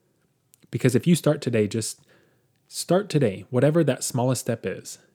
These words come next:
If you start today and you, you work towards that over the next six months, over the next six years, over the next twenty years,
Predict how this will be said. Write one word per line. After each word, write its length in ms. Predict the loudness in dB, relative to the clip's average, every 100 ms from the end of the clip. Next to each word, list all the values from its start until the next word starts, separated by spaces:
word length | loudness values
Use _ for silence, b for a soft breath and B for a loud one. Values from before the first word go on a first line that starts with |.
| -14
If 120 | -2
you 80 | -2
start 280 | 0 -4 -4
today 280 | -4 -4
and 120 | -4 -4
you, 180 | -4 -2
you 160 | -2
work 280 | 2 0 0
towards 300 | -2 -2 -2
that 220 | -10 -12 _ -4
over 160 | 0
the 80 | 0
next 280 | 0 -2 -6
six 420 | -10 -4 -4 -2
months, 240 | -6 -6 -8
over 100 | -6
the 100 | -4
next 260 | -6 -6
six 300 | -6 -6 -4
years, 200 | -4 -4
over 140 | -4 -6
the 80 | -6
next 280 | -8 -12
twenty 320 | -14 -2 0 0
years, 300 | -6 -12